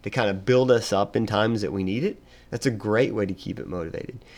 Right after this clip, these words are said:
Do we always, you know, kinda do a lot of visualization? There's a lot of work out there about how to be visualizing your end goal. There's a lot of athletes and performance psychology that do this. Um,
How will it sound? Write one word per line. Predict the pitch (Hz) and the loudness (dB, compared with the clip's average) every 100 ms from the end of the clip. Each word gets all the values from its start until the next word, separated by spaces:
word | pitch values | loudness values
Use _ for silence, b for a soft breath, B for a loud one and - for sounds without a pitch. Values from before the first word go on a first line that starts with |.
| B B | B B
Do | 107 113 | 2 4
we | 110 | 4
always, | 95 98 107 110 107 98 - | 2 2 4 4 4 0 -8
you | 92 | -8
know, | |
kinda | 85 92 90 | -8 -6 -6
do | 90 101 101 98 - | -2 0 0 0 -4
a | 90 | -6
lot | 98 | -6
of | 92 | -2
visualization? | 98 101 104 92 95 98 110 | -2 0 -2 0 0 0 0
There's | 101 | 0
a | 95 | 0
lot | 92 92 101 | 0 2 2
of | 101 | 2
work | 95 98 95 | 2 0 2
out | 98 92 | -2 -2
there | 90 92 | -4 -2
about | 92 87 | -2 -4
how | 95 98 | -2 0
to | 95 95 | 0 -2
be | 92 98 98 95 90 B B B - | -4 -4 -2 -4 -8 B B B 2
visualizing | 117 123 123 113 110 110 107 | 6 6 6 6 4 4 2
your | 104 | 4
end | 104 104 104 | 4 2 4
goal. | 104 104 | 4 2
There's | 95 | 0
a | 95 | -2
lot | 101 | -4
of | 104 - | -6 -8
athletes | 107 113 - 104 - | -8 -8 -2 -2 -2
and | - | -8
performance | 95 107 104 - | -8 -4 -2 -2
psychology | 95 98 95 95 98 98 | -2 -2 0 0 0 0
that | 95 92 | -4 -2
do | 101 101 | 0 0
this. | 101 98 95 - - B B B | 0 0 -2 -6 -16 B B B
Um, | 95 90 90 | -6 -4 -4